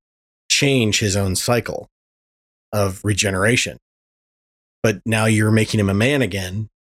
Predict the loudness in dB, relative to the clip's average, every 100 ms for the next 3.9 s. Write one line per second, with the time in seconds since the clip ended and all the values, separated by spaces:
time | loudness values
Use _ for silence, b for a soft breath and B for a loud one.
0 | _ _ -6 -4 -2 0 0 0 0 0
1 | 0 0 0 0 0 -2 -4 -4 -2 -2
2 | -4 -8 _ _ _ _ _ _ -4 0
3 | 2 4 6 4 2 -8 -2 2 2